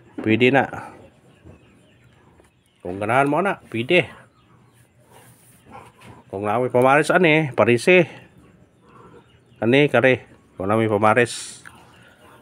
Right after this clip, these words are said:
Kung muda siyag duha karon, pero dili siya mudaag duha. Ang zero gyud. Mo gyud nay ko anong zero.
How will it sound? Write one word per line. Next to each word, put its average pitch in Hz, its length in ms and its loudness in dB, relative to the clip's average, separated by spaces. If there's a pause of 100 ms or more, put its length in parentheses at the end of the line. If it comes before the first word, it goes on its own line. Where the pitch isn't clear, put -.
(300)
Kung 165 320 2
muda 139 320 2
siyag 135 320 2
duha 127 240 4
karon, 135 560 2 (160)
pero 95 160 -4
dili 127 340 2
siya 131 220 0
mudaag 117 480 2
duha. 110 560 0 (800)
Ang 120 180 -2
zero 147 460 4
gyud. 123 340 2 (1500)
Mo 123 160 2
gyud 123 160 2
nay 117 160 2
ko 110 160 2
anong 117 180 0
zero. 113 400 0